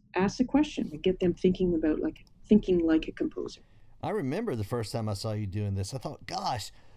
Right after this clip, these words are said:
Speaker 2: why aren't more directors and conductors doing this?" You know, I was always told that practice is when you learn your part, while rehearsal is when you learn everyone else's part.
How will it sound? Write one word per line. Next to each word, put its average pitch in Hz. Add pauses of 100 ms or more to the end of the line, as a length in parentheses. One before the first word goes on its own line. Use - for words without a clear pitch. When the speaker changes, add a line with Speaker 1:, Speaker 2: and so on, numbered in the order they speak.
(140)
Speaker 2:
why 170
aren't 170
more 151
directors 127
and 113
conductors 104
doing 117
this?" 92 (520)
You 120
know, 123
I 135
was 139
always 139
told 165
that 117 (300)
practice 175
is 117
when 123
you 120
learn 113
your 143
part, 107
while 107
rehearsal 117
is 104
when 110
you 107
learn 107
everyone 107
else's 107
part. 95